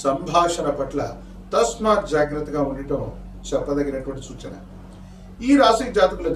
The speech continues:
జీవన గమనంలో ఆదాయ మార్గాలు పెంపొందించుకోవడం కోసం చేసే ప్రయత్నాల్లో కూడా ఇబ్బందులు కలిగేటువంటి పరిస్థితులు ఉన్నాయి. కాబట్టి తప్పనిసరిగా పొదుపు అనివార్యం అవుతుంది. ప్రతి రూపాయిని కూడా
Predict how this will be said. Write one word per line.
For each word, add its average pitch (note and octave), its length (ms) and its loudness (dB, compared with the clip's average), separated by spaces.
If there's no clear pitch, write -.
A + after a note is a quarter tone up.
జీవన D#3 300 -2
గమనంలో C#3+ 380 -2
ఆదాయ C#4 460 6
మార్గాలు A#3+ 480 2
పెంపొందించుకోవడం F#3+ 1000 0
కోసం E3+ 320 -4
చేసే D3+ 240 -4
ప్రయత్నాల్లో E3+ 640 -4
కూడా D3+ 160 -2
ఇబ్బందులు D4+ 460 4
కలిగేటువంటి A3+ 540 6
పరిస్థితులు F#3 460 -2
ఉన్నాయి. E3+ 260 0
కాబట్టి C#3+ 440 0
తప్పనిసరిగా F3 720 0
పొదుపు G3 420 -4
అనివార్యం D3+ 580 -2
అవుతుంది. C3+ 480 -6
ప్రతి E3 320 0
రూపాయిని F3 480 0
కూడా A3 160 4